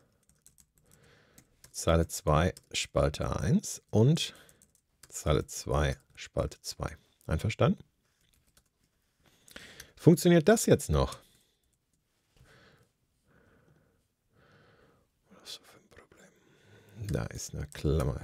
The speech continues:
Genau, jetzt sollte es nicht mehr funktionieren. Vollkommen richtig beobachtet. Wir sollten jetzt auch in der zweiten Zeile überall eine eins haben. Und hier wird's falsch an der Stelle.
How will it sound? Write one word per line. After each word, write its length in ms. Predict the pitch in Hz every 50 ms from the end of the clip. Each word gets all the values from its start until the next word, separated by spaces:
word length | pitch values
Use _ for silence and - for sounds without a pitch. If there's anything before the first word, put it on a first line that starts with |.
| 87 - -
Genau, 240 | - 78 73 65 76
jetzt 200 | 90 110 - -
sollte 220 | 143 151 156 160
es 100 | 127 98
nicht 300 | 113 147 180 - - -
mehr 140 | 151 151 147
funktionieren. 580 | - 143 143 135 - - 113 123 143 170 175 165
Vollkommen 360 | - 113 110 107 - 110 104
richtig 320 | 101 107 - - - -
beobachtet. 680 | - - - - 120 131 139 139 131 - 143 131 - -
Wir 80 | 87
sollten 400 | 85 90 95 107 - - - 92
jetzt 500 | 82 73 85 117 143 147 - - - - _ _ _ - - - - - _ _ -
auch 200 | - 87 98 -
in 60 | 123
der 140 | 104 90 -
zweiten 380 | - - - 104 123 - - 95
Zeile 480 | - - - 71 69 62 65 98 175 185 - _ - _ _ _ _ _ _ _ -
überall 240 | - 107 101 107 92
eine 160 | 98 90 67
eins 240 | 58 73 82 85 -
haben. 160 | 127 127 127
Und 120 | 113 92 -
hier 200 | - 147 151 147
wird's 180 | 151 147 -
falsch 360 | - - 87 67 65 65 - -
an 120 | 69 69
der 120 | - -
Stelle. 280 | - - - 67 -